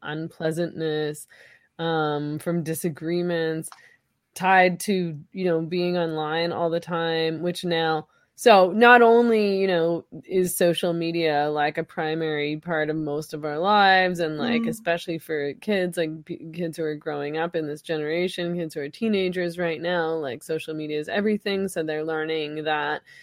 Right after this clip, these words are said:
Speaker 1: um, validation is the most important thing and that validation is superficial. So it doesn't come from, you know, your own achievements. Like, "I'm really good at soccer," or, like, "I learned how to build this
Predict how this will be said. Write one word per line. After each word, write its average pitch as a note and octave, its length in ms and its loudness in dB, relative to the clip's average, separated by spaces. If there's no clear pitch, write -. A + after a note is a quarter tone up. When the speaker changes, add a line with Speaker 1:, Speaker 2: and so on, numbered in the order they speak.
Speaker 1:
um, D#3 580 -2
validation E3+ 640 2
is D#3+ 160 -4
the E3 120 -10
most D#3 260 -6
important D#3 460 -8
thing F3 280 -2
and D#3+ 140 -4
that D3 100 -4
validation D#3+ 600 -2
is D3 140 -8
superficial. F#3+ 800 -2
So G3 120 -4
it E3+ 80 -4
doesn't E3+ 320 -8
come E3 340 -6
from, D3 380 -6
you D#3+ 100 -4
know, D3 100 -4
your D3 200 -4
own D3 180 -6
achievements. F3+ 840 -4
Like, D3 360 -4
"I'm A#3 240 2
really F#3 260 0
good F3+ 260 0
at A3 240 2
soccer," E3 880 0
or, D#3+ 380 -2
like, D#3 420 -2
"I B3 180 2
learned E3+ 280 2
how G3 120 -4
to A3 140 4
build A#3+ 460 0
this E3 280 0